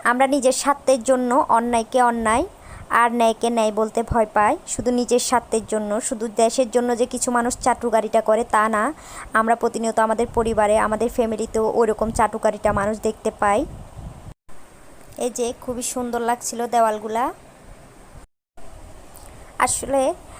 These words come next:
মূলত আজকে আমরা আম্মুকে ডাক্তার দেখাতে নিয়ে আসছি। আসলে আজকে আম্মুর, আহ, ডাক্তার দেখানোর ডেট ছিল, সেজন্য আম্মুর সাথে আজকে আমি এসেছি,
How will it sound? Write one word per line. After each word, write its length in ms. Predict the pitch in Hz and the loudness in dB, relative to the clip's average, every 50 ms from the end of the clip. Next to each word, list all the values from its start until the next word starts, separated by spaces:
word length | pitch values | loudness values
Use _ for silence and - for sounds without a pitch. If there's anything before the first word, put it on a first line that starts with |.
| - - - | -16 -4 0
মূলত 340 | - 285 285 269 269 - 254 | 2 4 4 4 4 4 4
আজকে 560 | 254 277 311 - - 247 240 - - - 247 | 4 4 4 4 4 4 4 2 4 4 4
আমরা 500 | 240 233 233 233 233 240 262 311 392 508 - | 4 4 2 2 4 4 6 4 4 2 2
আম্মুকে 400 | - 233 233 233 240 233 - 247 | 0 0 2 0 -2 0 0 2
ডাক্তার 380 | 226 254 254 254 - 247 233 | 2 2 2 2 0 0 2
দেখাতে 340 | 220 233 233 240 247 240 247 | 2 2 2 2 0 -2 -2
নিয়ে 200 | 240 247 247 240 | -2 -2 0 0
আসছি। 560 | 240 240 - - - - - 247 247 277 349 427 - - - - - - - - - | 0 0 -2 -6 -8 -6 -6 -4 -4 -4 -4 -6 -8 -12 -20 -20 -20 -20 -20 -8 -4
আসলে 260 | - 233 - 240 240 | -4 -4 0 2 2
আজকে 260 | 233 240 277 - - | 4 4 2 2 2
আম্মুর, 240 | 226 233 226 226 226 233 | 0 0 0 0 0 2
আহ, 440 | 226 226 226 226 220 190 196 214 | 2 4 4 4 4 4 4 2
ডাক্তার 380 | 214 208 226 226 - - 233 214 | 4 2 0 0 2 0 0 2
দেখানোর 360 | 226 226 226 240 226 226 214 214 | 2 0 0 0 -2 -2 -4 -4
ডেট 160 | 233 233 233 | -4 -4 -4
ছিল, 520 | - - - - - 240 214 214 220 247 - - - - - - - | -2 0 0 0 0 0 0 2 2 2 0 -2 -6 -14 -18 -16 -10
সেজন্য 460 | - - 262 233 208 226 226 220 220 | -2 0 0 0 2 0 -2 0 2
আম্মুর 240 | 220 226 226 220 226 | 2 2 2 0 -2
সাথে 240 | - - 233 - 233 | -2 -2 0 2 2
আজকে 280 | 226 226 - - - | 2 4 2 2 2
আমি 220 | 220 220 220 226 226 | 2 2 0 -2 -2
এসেছি, 640 | 233 - - 254 247 - - - - 269 294 381 | -4 -2 -2 -2 0 0 0 0 0 0 -2 -2